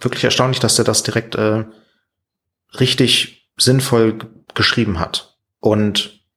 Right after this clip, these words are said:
äh, ich hab's dann auch mal für Nicht-Tech-Sachen probiert, hab mal gedacht, machst du mal einen, äh, einen Blogbeitrag übers Brotbacken und einen über, äh,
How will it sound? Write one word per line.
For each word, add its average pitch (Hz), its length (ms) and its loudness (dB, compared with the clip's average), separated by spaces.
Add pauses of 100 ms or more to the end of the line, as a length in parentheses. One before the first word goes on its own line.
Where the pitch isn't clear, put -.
(840)
äh, 98 140 4
ich 98 100 2
hab's 104 100 0
dann 104 100 2
auch 110 120 0
mal 110 100 0
für 98 420 0
Nicht-Tech-Sachen - 840 -2
probiert, - 300 -4
hab - 80 -8
mal 95 100 -4
gedacht, - 340 -6 (360)
machst - 200 0
du - 40 2
mal 95 140 2
einen, 95 380 -2
äh, - 60 -2
einen 95 300 0
Blogbeitrag 98 640 -2
übers 98 260 0
Brotbacken 131 720 0
und 104 140 0
einen 98 260 2
über, 92 400 0 (360)
äh, - 340 2